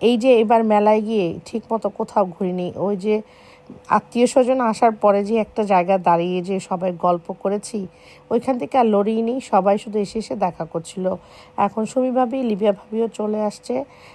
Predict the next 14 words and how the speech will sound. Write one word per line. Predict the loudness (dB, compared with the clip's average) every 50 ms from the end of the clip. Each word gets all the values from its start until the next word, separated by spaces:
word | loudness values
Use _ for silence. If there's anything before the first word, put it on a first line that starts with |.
| -20 -8 0
আর | 2 4 4 4 2 0 -4 -8
মামাদের | -6 -2 2 2 4 4 4 2 0 0
সঙ্গে | -4 -2 -2 -2 -2 -2
গল্প | 0 2 2 2 2 -2 -10
করছে, | -6 -4 -4 -4 -4 -6 -6 -4 -4 -4 -4 -6 -14 -20 -20 -20 -20 _ -10
শোয়েবরা | 0 4 6 6 6 4 4 4 4 4
পরিচয় | 2 2 -2 0 0 0 -4 -2 0 2 2
হচ্ছে | 2 2 -2 -4 -4 -6 -4 -4 -4
সবার | -2 -2 -2 0 0 0
সঙ্গে, | -2 -4 -6 -6 -6 -6
সবার | -8 -6 -6 -6 -4 -2 -2 -2 -2
একটা | -4 -8 -10 -8 -6 -6 -6 -6 -8 -14 -20 -20 -20 -20 -20 -18 -8 -2
মেলা | 2 2 4 4 6 4 4 4
হচ্ছে। | 2 0 -2 -4 -6 -4 -2 0 0 0 -2